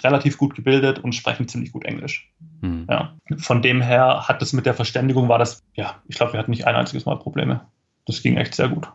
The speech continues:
Speaker 2: Ja, interessant ist es nur, äh, gerade im Iran ist es ja auch verboten, äh, Couch zu surfen, ne? Da musstet ihr eure Motorräder ins Wohnzimmer stellen, damit es keiner mitbekommt.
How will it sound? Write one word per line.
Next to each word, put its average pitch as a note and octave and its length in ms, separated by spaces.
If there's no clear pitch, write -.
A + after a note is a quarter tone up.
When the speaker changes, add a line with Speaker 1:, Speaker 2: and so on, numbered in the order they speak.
Speaker 2:
Ja, G#2+ 260
interessant A2 680
ist B2 160
es B2+ 180
nur, B2+ 360
äh, A2+ 120
gerade A2+ 300
im A2 160
Iran G2+ 520
ist A2+ 200
es A2 120
ja - 120
auch F#2+ 140
verboten, G2 640
äh, F2 140
Couch F#2+ 300
zu - 160
surfen, F2 420
ne? G#2+ 100
Da G#2+ 80
musstet G2 380
ihr G#2 100
eure G#2 260
Motorräder A2 720
ins F#2+ 140
Wohnzimmer A2 340
stellen, F#2 280
damit F#2 240
es F#2+ 100
keiner F#2 220
mitbekommt. F#2 520